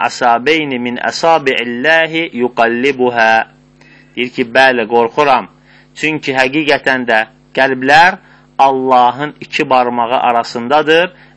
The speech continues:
və onu istədiyi tərəfə çevirir."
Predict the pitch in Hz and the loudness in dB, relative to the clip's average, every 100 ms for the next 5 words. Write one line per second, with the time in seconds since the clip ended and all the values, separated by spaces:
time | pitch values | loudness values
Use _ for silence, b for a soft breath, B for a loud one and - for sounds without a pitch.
0 | 113 120 131 127 151 120 - - 123 113 | -6 -4 -2 -4 -6 -10 -12 -2 -2 -2
1 | 117 151 143 117 113 123 117 131 143 b | -4 -4 0 0 0 2 4 2 0 b
2 | b b - - 120 110 131 135 | b b -10 -4 -2 0 2 0